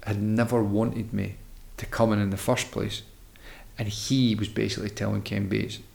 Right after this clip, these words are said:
not to do the deal. So I'd wasted a lot of time there. It was now, you know, effectively March, and I hadn't played all season.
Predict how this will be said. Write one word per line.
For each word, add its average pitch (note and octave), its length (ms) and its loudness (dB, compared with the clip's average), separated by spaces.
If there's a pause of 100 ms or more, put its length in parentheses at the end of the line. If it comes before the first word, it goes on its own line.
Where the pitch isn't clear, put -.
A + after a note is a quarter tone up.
(200)
not G#2 460 0
to G2+ 120 -6
do G2 140 -4
the G2+ 120 -4
deal. G#2 200 2 (1400)
So - 120 6
I'd A2 120 8
wasted D3 340 10
a G#2+ 40 4
lot G#2+ 160 4
of - 60 -6
time A2+ 220 2
there. - 200 -2 (760)
It G2+ 100 -6
was G#2 140 -2
now, A#2+ 320 8 (180)
you A#2+ 80 -2
know, F#2+ 280 -2 (420)
effectively G2 420 -2
March, B2+ 440 2 (100)
and A#2+ 100 0
I A#2+ 40 6
hadn't A#2+ 240 2
played D3 200 4
all G#2 120 4
season. D#3 360 2